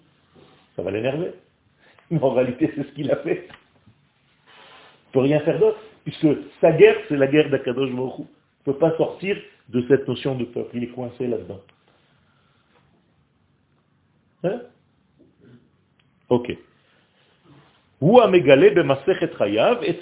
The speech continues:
Dvar Hashem Ba'olam. Donc le peuple d'Israël, à travers tout ce qui va passer dans sa vie, c'est lui qui va révéler la parole divine, Ba'olam, dans le monde.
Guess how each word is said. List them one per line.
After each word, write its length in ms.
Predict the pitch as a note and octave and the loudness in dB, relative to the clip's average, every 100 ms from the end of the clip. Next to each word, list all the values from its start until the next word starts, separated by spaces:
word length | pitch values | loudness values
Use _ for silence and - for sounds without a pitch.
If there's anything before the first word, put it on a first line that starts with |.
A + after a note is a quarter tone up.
| B2+ | -8
Dvar 240 | B2+ D3+ | 2 2
Hashem 300 | B2 - D3 | 2 -4 -4
Ba'olam. 480 | C3 G#2+ G2+ F#2+ - | -4 -4 -6 -8 -8
Donc 200 | B2+ B2 | -8 -2
le 120 | D3+ | 0
peuple 200 | F3+ F3 | 2 0
d'Israël, 480 | C#3+ C#3 - A#2+ G#2 | 0 -10 -4 -4 -2
à 60 | - | -2
travers 380 | D3 C#3 C#3 - | 0 0 0 -2
tout 400 | C#4 D4 C#4+ C#4+ | -2 0 0 -2
ce 60 | - | -6
qui 120 | G3+ | -2
va 140 | E3+ | -2
passer 320 | - - F3+ | 0 -4 -4
dans 140 | A#2 G#2 | -6 -6
sa 120 | G#2+ | -6
vie, 300 | G2 D#3+ C#4 - _ _ _ - | -6 -8 -10 -14 _ _ _ 0
c'est 120 | D3+ | 2
lui 260 | D3 G#3 - | 2 -2 -6
qui 180 | F3 E3 | -10 2
va 400 | C#3+ A#2 - - | 4 4 0 -8
révéler 800 | A2+ G3+ D3 B2+ A2 D3+ - _ _ _ _ _ | 4 4 6 2 2 -2 -4 _ _ _ _ _
la 100 | C3 | -6
parole 640 | C3 F#3+ D#3 D3 B2+ G2 F#2 - _ _ - | 0 4 6 6 4 0 -8 -20 _ _ -20
divine, 480 | G2 G#2 A3 C4 B3+ _ _ _ _ _ _ | -14 -6 -4 -6 -10 _ _ _ _ _ _
Ba'olam, 480 | B2 B2 A2 B2 C3 | 0 2 4 2 0
dans 80 | A#2 | -4
le 100 | G2+ | -4
monde. 280 | F2+ E2 | -8 -14